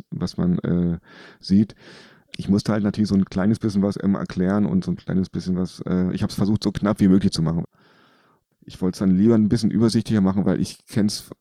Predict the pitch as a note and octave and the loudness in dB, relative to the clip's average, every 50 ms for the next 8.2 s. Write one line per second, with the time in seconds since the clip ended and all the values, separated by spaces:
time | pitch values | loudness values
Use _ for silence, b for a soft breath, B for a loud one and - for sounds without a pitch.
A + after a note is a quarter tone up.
0 | - - G2+ - - - - F#2 G2 G2 - - G2 - - - - - F2 F#2+ | -2 -2 -2 -2 -2 -6 -2 0 0 0 0 -4 -8 -10 -10 -12 -6 -2 0 2
1 | F#2 F#2 F#2 F2+ F2 - - - - _ _ - - F#2 G2 F#2+ E2+ G2 G#2+ G#2+ | 2 2 2 0 -2 -4 -10 -16 -20 _ _ -8 -2 0 2 2 4 2 2 2
2 | G#2+ - G2+ G2+ G2 G2 G2 F2+ - F#2 F#2+ F#2 F#2 F#2+ F2+ B B B B B | 2 2 2 2 2 2 0 0 0 0 0 0 0 -2 -4 B B B B B
3 | B - A2 G#2+ A2+ - - - G2 G2 F#2+ A#2 A2 A2 A2 A2 G#2 F2+ - - | B 0 2 2 2 0 0 -2 -2 0 2 4 4 4 4 4 2 0 -4 -8
4 | G1+ - - - F2+ F2 G2+ - - - F#2+ F2+ - - F#2+ G#2 G2 - - G2 | -10 -8 -6 -4 -2 -2 -2 -2 -2 -4 -4 -4 -2 -2 -2 -2 -2 0 0 0
5 | G2+ G#2+ F#2 F#2 F#2 F#2 - _ - - - - - - - F#2 F#2 - - G2+ | 2 2 2 0 0 -2 -4 _ -20 -20 -20 -14 -10 -4 -2 -2 -2 0 -2 -2
6 | - G#2+ G2+ - G2 F#2 - - G2+ - - G#2+ G2 F#2+ F#2 F#2 F#2 F#2+ F#2+ F#2 | -2 -2 0 0 -2 -2 -2 -4 -6 -4 -2 0 0 0 0 0 0 0 0 -2
7 | F#2 G2 G2 - F#2+ F2+ F#2 F2+ F#2 F2+ - - F2+ F2+ E2+ - - - - - | -2 -4 -4 -6 -6 -6 -6 -8 -8 -8 -8 -6 -6 -6 -6 -6 -8 -8 -8 -8
8 | - - - G#2 | -8 -10 -12 -16